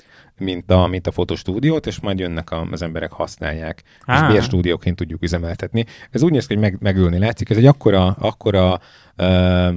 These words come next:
Speaker 1: ö, félsz még szerintem itt az embereknél, hogy nem merik, még jobban nem merik használni, mint a, mint a fotostúdiót, és hogy, ö, anélkül, hogy te itt, ö, szolgáltatást árulnál, nem megy. Tehát a mi, a hangstúdió is most csak azért megy, mert vannak olyan, olyan partnereink, ügynökségek,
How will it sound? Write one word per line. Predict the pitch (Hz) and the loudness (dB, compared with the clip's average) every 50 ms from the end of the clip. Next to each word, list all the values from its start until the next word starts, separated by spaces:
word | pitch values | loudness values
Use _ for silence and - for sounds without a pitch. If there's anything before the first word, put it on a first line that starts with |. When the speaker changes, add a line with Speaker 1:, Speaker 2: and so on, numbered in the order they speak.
| - - | -4 -2
Speaker 1:
ö, | 92 90 92 90 - | -2 0 0 0 -2
félsz | - 101 104 98 90 - | -2 0 0 0 0 -2
még | 98 92 87 | -4 -6 -6
szerintem | - - - 90 90 87 90 - 87 85 | -6 -4 -2 -2 -2 -2 -2 -4 -4 -4
itt | - - | -4 -6
az | - 80 85 | -8 -6 -4
embereknél, | 87 90 95 110 123 135 - - - 151 147 139 | -4 -2 0 0 0 0 -2 0 0 2 2 4
hogy | 131 123 113 | 2 2 2
nem | 120 110 | 2 2
merik, | 101 92 90 87 90 90 90 87 87 - - | 2 2 2 0 0 0 0 0 -2 -4 -2
még | - 113 110 101 | 0 0 2 2
jobban | 98 95 87 87 85 | 0 -2 -2 -2 -4
nem | 87 85 | -4 -4
merik | 82 85 82 80 | -4 -6 -6 -6
használni, | - 85 82 - - 87 85 85 | -6 -8 -8 -6 -6 -6 -6 -6
mint | 85 85 82 80 - 85 | -6 -6 -8 -6 -6 -4
a, | 85 82 85 90 | -4 -4 -4 -6
mint | 92 90 82 - | -8 -8 -8 -8
a | |
fotostúdiót, | 85 - 92 - 110 - - 131 139 143 151 160 170 180 170 _ - - - - - _ | -8 -8 -8 -8 -8 -8 -6 -6 -4 -2 0 0 0 0 -2 _ -14 -20 -20 -20 -12 _
és | 104 - - | -8 -6 -4
hogy, | - 110 107 - - - _ _ | -6 -6 -6 -8 -14 -20 _ _
ö, | 117 113 117 117 117 | 4 6 8 8 6
anélkül, | 120 - 120 147 156 120 101 - 107 98 | 6 4 4 4 4 2 2 0 -2 -2
hogy | 101 98 | -2 -2
te | - 101 | -2 -4
itt, | 98 95 - _ - | -4 -4 -4 _ 0
ö, | 98 95 | 0 0
szolgáltatást | 95 - - 110 117 107 101 92 - 92 - - 85 82 - - | 0 0 0 0 2 0 0 -2 -4 -6 -6 -6 -6 -6 -6 -6
árulnál, | 87 87 90 104 120 139 147 151 143 131 | -6 -4 -2 0 2 2 4 4 4 4
nem | 113 104 92 | 4 2 2
megy. | 87 85 82 - - | 0 -2 -4 -8 -6
Tehát | - 95 - - | -6 -6 -4 -2
a | |
mi, | 113 123 123 | -2 -2 0
a | - 117 | 2 4
hangstúdió | 110 131 139 - - 120 104 110 107 | 4 4 4 4 0 0 4 6 6
is | 101 98 | 6 4
most | - 107 - | 2 -2 -4
csak | - 107 - | -4 -2 -2
azért | 101 87 90 87 90 | -2 -2 -2 -2 0
megy, | 104 123 120 113 | 2 2 2 2
mert | 107 95 95 | 2 2 2
vannak | 104 98 92 87 - | 2 0 0 -2 -4
olyan, | - 85 85 85 - - | -4 -4 -4 -4 -4 -4
olyan | - 92 90 87 82 | -4 -4 -4 -4 -2
partnereink, | - 92 87 - - 82 82 85 82 87 - | -2 -2 -2 -2 -4 -8 -8 -6 -8 -4 -4
ügynökségek, | 92 101 120 123 - - 151 143 147 147 160 147 | -4 -2 -2 -4 -2 0 0 2 4 2 2 0